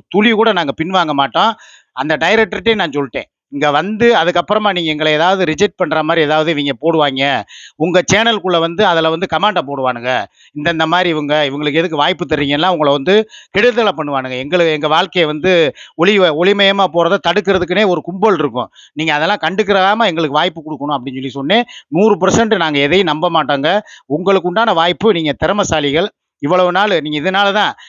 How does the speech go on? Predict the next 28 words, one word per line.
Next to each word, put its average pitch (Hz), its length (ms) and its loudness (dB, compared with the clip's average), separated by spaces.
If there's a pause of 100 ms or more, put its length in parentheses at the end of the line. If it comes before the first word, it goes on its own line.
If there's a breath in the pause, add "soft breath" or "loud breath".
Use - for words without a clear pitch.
(160 loud breath)
எங்க 180 200 0
போனாலும் 202 380 2
உங்களை 175 180 0
வந்து 185 160 -2
தடுத்து 175 320 -2
நிறுத்தினதுனால 185 580 -2
தான் 196 140 0
நீங்க 156 140 -2
இவ்வளவு 160 280 2
தூரம் 202 240 2 (120)
பின்னாலே 220 440 2
இருக்கீங்க. 131 320 -6 (380 soft breath)
நாங்க 156 240 -2
எல்லாம் 202 340 0
பார்த்துட்டு 196 460 2
தான் 254 140 4
உங்களுக்கு 175 240 -4
இந்த 151 100 0
வாய்ப்பே 180 320 0
கொடுக்குறோம்னு 165 420 -6
சொல்லிட்டாங்க. 143 360 -2 (360 loud breath)
So, 202 160 0 (600)
போறோம், 208 440 4 (400)
ஜெயிக்கிறோம், 214 540 2 (420)
வெற்றி 160 260 -2
வாகையோட 202 480 2
திரும்புறோம். 165 440 -2 (120)
ஓகேவா? 180 440 2